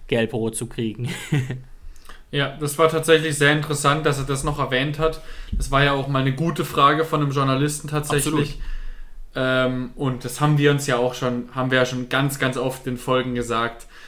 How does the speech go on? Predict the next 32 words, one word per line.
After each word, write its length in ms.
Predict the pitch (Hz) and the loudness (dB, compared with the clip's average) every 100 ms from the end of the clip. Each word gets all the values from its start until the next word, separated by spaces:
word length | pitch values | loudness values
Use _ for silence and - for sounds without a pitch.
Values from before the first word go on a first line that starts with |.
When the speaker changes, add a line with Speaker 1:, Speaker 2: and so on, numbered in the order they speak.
| - - - - - | -20 -20 -20 -14 -2
Speaker 2:
ähm, 480 | 127 120 117 117 110 - - - - - - - - - - 147 | 0 0 -2 -10 -14 -20 -20 -20 -20 -20 -20 -20 -20 -20 -18 -6
dass 280 | 143 151 | 0 2
es 120 | 143 - | 2 4
doch 200 | 175 175 | 4 6
sehr 240 | 165 156 | 8 8
krass 380 | - 143 175 - | 6 -2 -2 -2
ist. 300 | 180 - - - | -4 -4 -10 -6
A-, 140 | 156 | -4
Anfang 380 | 185 196 226 202 | 0 2 4 2
des 140 | 180 | 4
Jahres 320 | 156 160 170 | 6 6 6
hätte 220 | 165 151 151 | 4 4 4
man's 240 | 143 139 | 2 0
nicht 200 | 156 - | -4 -2
gedacht, 380 | 131 139 147 - | -2 0 0 -2
aber 240 | 127 131 | -4 -2
schon 400 | 127 135 135 135 | 0 2 2 0
wirklich 280 | 135 135 131 | -4 -4 -2
seit 220 | 127 120 | 0 0
Monaten 540 | 131 135 143 139 - 113 | 2 4 4 2 -2 -4
eigentlich, 320 | 117 123 - | -2 -2 2
seit 240 | 135 147 | 2 4
er 140 | 147 131 | 2 2
wieder 220 | 127 120 | 2 2
da 280 | 120 113 117 | 2 2 0
ist. 300 | 120 - - - - - | -2 -6 -8 -6 -6 -4
Sebastian 540 | 131 123 139 - 131 | -2 2 2 2 0
Rudi, 420 | 131 135 139 139 - | 2 2 2 2 2
unverzichtbarer 1500 | 196 190 190 185 175 - 156 151 - 151 - 156 143 139 | 4 4 4 0 -4 -4 -2 -2 -2 -4 4 4 6 2
Teil 300 | - 139 147 | 2 2 2
unseres 360 | 143 135 131 - | 0 -4 -6 0
Mittelfelds, 680 | 139 143 139 135 135 135 | 0 0 -2 0 0 -4